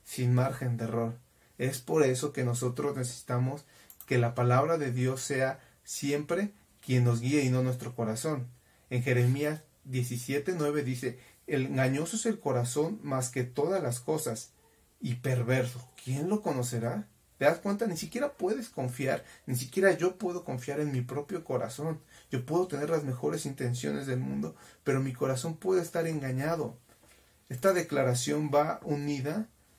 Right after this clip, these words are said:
al final de cuentas, diciéndonos que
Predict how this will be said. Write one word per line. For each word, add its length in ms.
al 120
final 300
de 100
cuentas, 560
diciéndonos 800
que 260